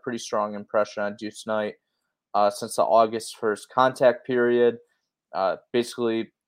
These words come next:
college coaches can now get a hold of these kids whenever they want, uh, over the last month or so. That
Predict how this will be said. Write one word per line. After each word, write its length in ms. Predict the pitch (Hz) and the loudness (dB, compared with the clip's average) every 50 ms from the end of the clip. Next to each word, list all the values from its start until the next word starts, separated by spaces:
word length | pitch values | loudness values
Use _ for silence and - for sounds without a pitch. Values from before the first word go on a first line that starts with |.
| _ _ _ | _ _ _
college 280 | 120 113 113 113 - - | 6 6 6 4 0 0
coaches 500 | - 123 120 120 - 123 120 123 120 - | 2 2 2 2 -2 -2 -2 -2 -2 -6
can 260 | - 123 117 117 117 113 | -8 -6 -6 -6 -4 0
now 420 | 113 117 123 127 123 123 120 - _ _ _ | 2 4 4 4 4 0 -2 -8 _ _ _
get 100 | 127 123 | 2 2
a 60 | 127 | 2
hold 220 | 120 131 135 139 131 | 4 4 2 2 2
of 20 | 131 | 0
these 180 | 131 131 - | -4 -6 -4
kids 240 | - - 135 135 131 | -2 -2 0 0 0
whenever 300 | 123 120 123 127 127 131 | -2 -2 0 0 0 0
they 100 | 131 131 | -2 0
want, 320 | 127 131 135 139 127 98 - _ _ - | 2 2 2 2 2 0 -4 _ _ -12
uh, 360 | 95 104 101 101 101 95 98 - _ _ _ _ _ _ _ _ | -8 -6 -6 -4 -4 -6 -8 -10 _ _ _ _ _ _ _ _
over 120 | 110 110 113 | -8 -6 -4
the 60 | 104 | 0
last 340 | 104 107 107 107 - - - | 2 4 4 2 0 -4 -6
month 220 | 113 110 107 - | -6 -6 -6 -6
or 80 | 110 101 | -8 -8
so. 540 | - - - 110 101 95 95 95 95 - _ | -8 -6 -4 -2 0 0 -2 -2 -6 -8 _
That 220 | - 110 107 90 | 0 2 2 2